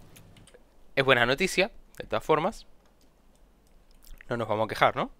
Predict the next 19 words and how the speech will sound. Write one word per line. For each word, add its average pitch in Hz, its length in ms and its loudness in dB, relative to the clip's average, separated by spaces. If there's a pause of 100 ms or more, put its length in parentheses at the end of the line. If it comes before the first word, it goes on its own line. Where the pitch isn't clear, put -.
(120)
Que 101 100 -12
se - 160 -12
nos, 101 220 -8 (600)
se - 240 -6
nos 110 140 4
ha 120 160 10
venido 120 340 2
un 117 320 -4
roboto 139 540 0 (680)
a 104 380 -4
nosotros. 127 600 -2 (1900)
Y 101 140 -4
estamos 98 340 -2
contentos 110 580 -2
por 98 140 -8
eso. - 320 -8 (1600)
Ahora, 117 420 0
¿yo 175 380 0
qué 185 200 -6